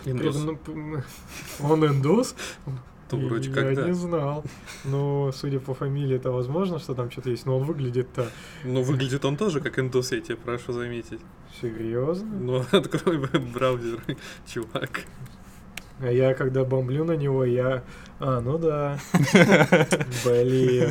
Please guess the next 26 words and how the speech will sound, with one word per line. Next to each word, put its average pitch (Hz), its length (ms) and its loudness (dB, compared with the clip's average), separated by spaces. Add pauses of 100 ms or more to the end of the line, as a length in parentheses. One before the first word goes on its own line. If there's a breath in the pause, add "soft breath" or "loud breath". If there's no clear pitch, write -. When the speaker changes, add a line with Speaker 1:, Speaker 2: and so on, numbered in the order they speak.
Speaker 2:
а 127 60 6
я 147 220 6
в 131 60 -2
голове 139 380 4
при-, 135 240 0
при-, 147 360 2
другого 147 500 4
чувака 135 400 0
представлял 127 500 0
Speaker 1:
А 120 40 4
Speaker 2:
в 120 40 -2
Speaker 1:
ты, - 80 4
Speaker 2:
это - 20 4
Speaker 1:
наверное, 135 260 2
Speaker 2:
время. 156 60 4
Speaker 1:
полуариш 151 520 2
или 120 180 -4
ещё 143 200 -2
Speaker 2:
Да, 131 60 -4
Speaker 1:
кого-нибудь? 151 520 4
Speaker 2:
наве-, 156 480 2
ко-, 147 180 2
который 160 460 4
лысый, 170 400 0
я 120 100 2
представлял. 123 640 -4